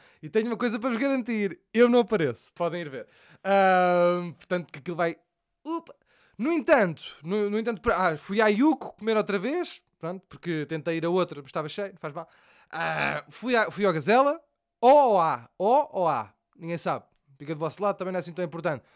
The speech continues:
Bom, ahm, bom tempo, boa vibe, boa team, coisas, coisas fizeram-se, a malta riu, fizeram, foi um fim de semana bacana.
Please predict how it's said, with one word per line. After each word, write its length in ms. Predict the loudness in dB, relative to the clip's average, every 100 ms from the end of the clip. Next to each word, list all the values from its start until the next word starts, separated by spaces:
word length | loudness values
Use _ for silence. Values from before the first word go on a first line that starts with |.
| _ _
Bom, 300 | 2 2 2 -6 _ _ -2
ahm, 800 | 4 6 6 4 0 -2 -8 -12 _ _
bom 140 | -4 -2
tempo, 360 | -2 -4 -4 -6
boa 220 | 0 0
vibe, 380 | 0 -2 -2 -6
boa 200 | -6 -6
team, 420 | -6 -8 -8 -12 -8
coisas, 400 | -2 -2 -2 -8
coisas 240 | -12 -12
fizeram-se, 480 | -10 -6 -6 -6 -8
a 20 |
malta 240 | -8 -6
riu, 260 | -8 -8 -8
fizeram, 280 | -10 -6 -6
foi 140 | -6
um 40 | -8
fim 120 | -8
de 60 | -8
semana 180 | -8
bacana. 280 | -6 -4 -6